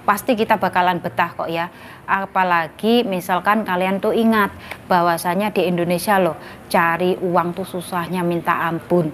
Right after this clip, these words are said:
ya, kayak gitu. Terus kebutuhan juga deres kayak gitu ya. Dari situ kalian pasti kok bakalan betah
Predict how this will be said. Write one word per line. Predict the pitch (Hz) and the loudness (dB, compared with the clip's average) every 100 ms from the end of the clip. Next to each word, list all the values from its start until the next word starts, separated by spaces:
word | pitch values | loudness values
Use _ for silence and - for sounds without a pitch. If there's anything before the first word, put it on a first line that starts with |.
| - - | -8 -4
ya, | 165 170 - 202 | -4 -4 -2 2
kayak | 202 | 2
gitu. | 175 180 190 170 - - | 2 -2 -2 -4 -8 -4
Terus | 226 240 - - - - | 2 2 2 -8 -4 -2
kebutuhan | - 190 185 190 190 190 185 | 0 0 2 4 4 4 0
juga | - 170 - 185 - | -2 -4 0 -2 0
deres | - 214 208 202 190 175 165 - | 2 4 6 8 8 6 0 0
kayak | 180 165 165 | 2 2 2
gitu | 170 175 | 4 4
ya. | 170 180 185 - - - | 6 4 0 -12 -12 2
Dari | 226 247 | 2 2
situ | 269 330 320 | 0 0 2
kalian | 269 294 294 277 | 4 4 4 2
pasti | 254 - 294 | 2 -2 -2
kok | 294 262 - - - - - - | 0 -2 -6 -20 -20 -20 -8 -4
bakalan | 214 220 226 214 | 2 4 4 2
betah | 202 - 220 | -2 -2 -2